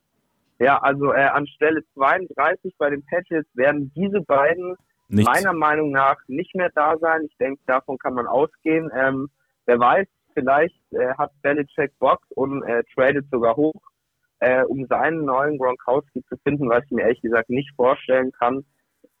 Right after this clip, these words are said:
Speaker 1: Aber ja, gibt ja noch andere interessante Tight Ends im Draft, die an Stelle zweiunddreißig dann noch verfügbar sein könnten.
Speaker 2: Zum Beispiel Irv Smith Junior?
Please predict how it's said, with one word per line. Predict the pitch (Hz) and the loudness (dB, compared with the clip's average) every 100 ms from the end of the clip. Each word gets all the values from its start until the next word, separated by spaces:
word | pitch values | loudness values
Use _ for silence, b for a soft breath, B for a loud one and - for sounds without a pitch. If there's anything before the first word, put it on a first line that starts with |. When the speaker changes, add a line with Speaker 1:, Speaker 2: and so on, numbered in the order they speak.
| _ _ _ - | _ _ _ -2
Speaker 1:
Aber | 110 117 113 113 113 113 | 0 2 2 4 2 2
ja, | 120 - _ _ | 0 -2 _ _
gibt | 165 - | -8 0
ja | 202 | 0
noch | 185 185 - | 2 -2 -4
andere | - 226 160 123 101 | -2 0 2 2 0
interessante | 113 - 123 - 120 113 117 107 - _ - | -2 -8 -10 -4 -4 -2 -4 -4 -8 _ -4
Tight | 110 113 | -2 -2
Ends | 113 | -4
im | 117 113 | -4 -2
Draft, | 110 113 - | 2 0 0
die | 120 107 | -2 0
an | 113 113 | 0 -4
Stelle | - 107 110 _ | -4 -2 -4 _
zweiunddreißig | 110 127 117 120 - 127 | -2 -2 0 -2 -2 -4
dann | 113 120 | -2 0
noch | 113 | -2
verfügbar | - 123 180 - 107 | -2 -4 -2 -2 0
sein | 104 101 101 | 2 0 0
könnten. | 101 98 98 - _ _ | -4 -2 -8 -10 _ _
Speaker 2:
Zum | 139 120 | 4 6
Beispiel | 113 - 180 165 131 | 6 4 4 4 6
Irv | 143 175 | 6 4
Smith | - 151 156 - | 4 4 4 2
Junior? | - 175 196 226 | 2 6 8 6